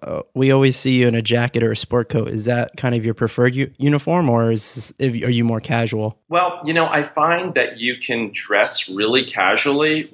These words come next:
Speaker 2: with a jacket, and, uh, and you always look pulled together. So that's sort of,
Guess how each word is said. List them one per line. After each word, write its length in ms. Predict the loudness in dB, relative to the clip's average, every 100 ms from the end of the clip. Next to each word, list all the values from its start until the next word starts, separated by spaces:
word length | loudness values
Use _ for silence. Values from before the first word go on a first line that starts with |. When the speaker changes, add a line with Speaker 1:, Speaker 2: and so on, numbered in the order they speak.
| -6
Speaker 2:
with 500 | -2 -2 -6 -20 -20 _
a 100 | -2
jacket, 680 | 0 0 2 2 0 0 -2 -2
and, 400 | 2 2 0 0 -4 -4 -18 -20 _ -2
uh, 440 | 2 2 2 2 0
and 140 | 0
you 80 | 2
always 220 | 2 0
look 180 | -2 -2
pulled 160 | -6
together. 420 | -4 -2 0 0 -2
So 400 | 0 2 2 2
that's 220 | 0 0
sort 220 | 0 0
of, 140 | -2